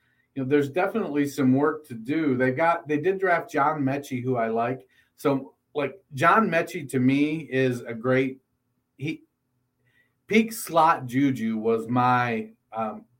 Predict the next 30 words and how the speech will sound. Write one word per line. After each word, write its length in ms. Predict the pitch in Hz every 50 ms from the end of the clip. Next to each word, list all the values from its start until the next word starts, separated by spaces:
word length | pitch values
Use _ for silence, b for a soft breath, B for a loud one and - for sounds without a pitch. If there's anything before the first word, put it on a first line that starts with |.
| _ _
comp 340 | - 147 139 123 117 110 -
for 140 | - 123 113
John 340 | 113 127 117 110 110 113
Mechie. 440 | 107 113 110 107 - - 95 98 98 _ _ _ _ _ _ _ _ _ _ _ _ _ -
It's 220 | 147 147 139 -
still 300 | - - 247 262 294 285
a 100 | 233 214
tough 240 | - 196 202 196 -
situation 720 | - 202 190 - 185 151 147 147 151 160 156 - 190 190
'cause 160 | - 180 143 143
you've 160 | 147 139 131
got 260 | 165 165 175 170 165
Davis 360 | 165 160 160 147 151 147 147
Mills, 420 | 143 131 131 131 131 131 135 131 - _ _ _ _
who 200 | - 156 151 151 -
outperformed 840 | 143 170 202 214 208 - 165 135 - - 170 175 180 180 170 143 131
expectations 880 | 135 135 135 - - 139 123 - - 147 139 147 139 - 143 127 120 113
last 400 | 123 127 135 143 147 147 - -
year, 280 | 160 165 175 175 175 - _ _ _ _ _ _ _ _ _ _ _ _ _ _ _ _ _ _ _ -
but 160 | 165 - -
that 140 | 185 208 220
was 140 | 220 208
mostly 380 | 196 202 214 220 220 233 226 180
because 460 | 180 185 - - 180 180 175 - - - - 147
there 260 | 131 139 165 170 165
were 260 | 143 135 151 175 190
no 240 | 185 165 135 120 117 110
expectations 960 | 117 117 - - - 120 107 - - 127 113 107 107 - 110 98 95 92
last 400 | 101 101 98 95 92 - - -
year. 220 | - 85 82 -